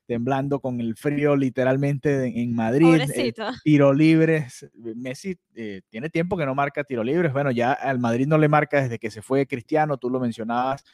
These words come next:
Speaker 1: en la previa, y sigue esa racha lamentablemente. Y otro dato que por ahí colocaba mister Chip, y esto no le va a gustar a la afición culé, el Barça nunca ha ganado la Liga cuando pierde ambos clásicos con el Real Madrid.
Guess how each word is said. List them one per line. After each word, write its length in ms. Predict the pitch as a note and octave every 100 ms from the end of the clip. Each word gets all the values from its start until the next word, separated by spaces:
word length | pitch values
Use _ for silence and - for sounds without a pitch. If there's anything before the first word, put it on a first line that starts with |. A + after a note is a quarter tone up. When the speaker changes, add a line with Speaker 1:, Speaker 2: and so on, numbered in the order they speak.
| _ _ _
Speaker 1:
en 160 | A2+ A2+
la 120 | G#2
previa, 420 | - C3 C#3 D3
y 220 | B2+ A2+ A2
sigue 400 | - C#3 C3+ C3+
esa 200 | B2+ B2+
racha 380 | B2+ B2+ - B2+
lamentablemente. 880 | A2 G2+ A#2+ A#2+ A#2+ C#3 F3 G#3+ G#3+ _ _ _
Y 260 | D#3 G3 -
otro 300 | C#3+ C#3+ D#3+
dato 260 | D#3 D#3+ E3
que 100 | C3
por 180 | A#2+
ahí 100 | A2+
colocaba 560 | A2 D3+ B2+ B2+ B2+ C#3
mister 260 | C3 - A2
Chip, 220 | E3+ G3+
y 60 | A#2
esto 200 | G2 A#2+
no 80 | A#2
le 80 |
va 60 | A#2+
a 40 |
gustar 260 | A#2 A#2 A#2+
a 40 | A#2+
la 80 | G#2+
afición 480 | G#2 - A#2+ A#2 B2+
culé, 420 | - C#3+ F#3+ - _ _
el 160 | A2+ A#2+
Barça 340 | C#3 E3 F3
nunca 480 | C#3+ E3+ A3+ G#3 F3+
ha 40 |
ganado 300 | D3+ D3+ D3
la 100 | C#3
Liga 360 | B2+ D3 E3+ F#3 -
cuando 460 | C#3 C3+ A#2+ A#2+
pierde 460 | G#2+ C#3 D3 D#3+ E3+
ambos 460 | D3 D#3 D#3 D3+ -
clásicos 520 | - B2 A#2 - C3+
con 180 | - A2+
el 100 | G#2
Real 220 | F#2+ G2+
Madrid. 300 | G2+ F2+ D#2